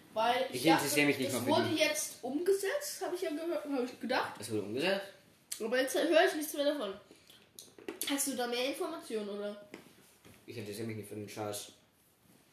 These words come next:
Speaker 1: Ähm, was hätte, ich glaub, auf uns in der Schweiz hätte es eben gar nicht so viel Einfluss gehabt, da wir nicht in Europa sind.
Speaker 2: Ich glaube auch nicht.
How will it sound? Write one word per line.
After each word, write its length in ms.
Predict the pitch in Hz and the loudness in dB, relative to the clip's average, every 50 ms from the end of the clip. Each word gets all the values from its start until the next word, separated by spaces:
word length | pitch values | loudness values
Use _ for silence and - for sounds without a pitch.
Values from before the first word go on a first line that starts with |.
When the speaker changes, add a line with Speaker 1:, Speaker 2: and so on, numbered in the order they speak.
| _ - - _ - - - | _ -20 -20 _ -12 -10 -8
Speaker 1:
Ähm, 200 | 208 208 196 196 185 | -8 -6 -8 -6 -6
was 180 | 196 226 214 | -6 -6 -6
hätte, 420 | 233 202 196 - 220 208 196 196 - - | -6 -6 -6 -4 -4 -4 -4 -4 -6 -10
ich 160 | 214 214 - | -12 -8 -4
glaub, 200 | - 233 220 220 | -2 -2 -2 -2
auf 180 | 226 240 - - | -2 -4 -4 -4
uns 240 | 233 262 294 277 269 | -4 -4 -2 -2 -4
in 100 | 240 226 | -4 -6
der 80 | 220 | -6
Schweiz 380 | 220 - - 208 214 247 247 262 | -6 -6 -6 -4 -4 -4 -4 -4
hätte 160 | 262 226 233 | -6 -6 -6
es 100 | 240 220 | -8 -6
eben 200 | 196 208 208 196 | -6 -6 -6 -6
gar 160 | 196 190 208 | -6 -6 -6
nicht 100 | 233 220 | -6 -8
so 100 | - 226 | -10 -10
viel 160 | 208 - 202 | -10 -10 -8
Einfluss 480 | - 143 202 233 240 - - 233 233 - | -6 -6 -6 -6 -6 -8 -10 -12 -12 -10
gehabt, 300 | - 240 196 196 196 - - - - - - - - - - - - - | -8 -8 -6 -8 -8 -10 -16 -20 -20 -20 -20 -20 -20 -20 -20 -20 -18 -12
da 140 | - 190 196 | -10 -8 -6
wir 80 | 208 | -6
nicht 140 | 208 214 - | -6 -8 -8
in 80 | 220 196 | -8 -8
Europa 360 | 175 190 208 208 226 - 247 | -6 -4 -4 -4 -4 -4 -6
sind. 60 | 233 | -6
Speaker 2:
Ich 60 | - | -4
glaube 200 | - 131 131 127 | 0 2 2 2
auch 140 | 131 135 127 | 2 2 0
nicht. 220 | 127 123 120 113 | -2 -4 -6 -6